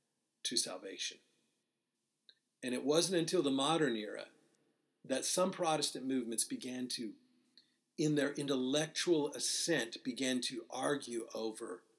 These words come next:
this idea that water baptism could be regenerational. And they were probably reacting rightfully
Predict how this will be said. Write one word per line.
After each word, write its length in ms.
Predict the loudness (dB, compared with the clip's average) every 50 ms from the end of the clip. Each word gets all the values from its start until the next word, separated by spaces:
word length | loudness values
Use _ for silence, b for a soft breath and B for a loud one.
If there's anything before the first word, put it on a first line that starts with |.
| _ _ _ _ _ _ _ _ _ _
this 240 | 0 2 2 2 2
idea 460 | 0 0 -2 -2 -2 -4 -2 -2 -2
that 240 | -2 -4 -10 -10 -12 _ -20 _ _ _ _ _ _ _ _ _ _ _ _ _ _ _ _ _ _ _ _ _ _ _ _ _ _ -4
water 280 | 0 2 2 2 2
baptism 440 | 0 -2 -4 -4 -6 -8 -8 -8 -10 -10 -14
could 100 | -16 -16
be 100 | -16 -14
regenerational. 920 | -14 -14 -12 -12 -12 -12 -12 -12 -14 -12 -12 -10 -10 -10 -10 -12 -16 -20 -20 -20 _ _ _ _ -2
And 140 | 0 2
they 60 | 2 4
were 120 | 2 0
probably 580 | -2 -2 0 4 4 6 6 6 4 4 0 2
reacting 720 | 4 4 4 4 4 2 0 -4 -2 -2 -2 0 0 0
rightfully 800 | 0 2 2 0 -2 -4 -6 -8 -8 -8 -10 -12 -12 -14 -16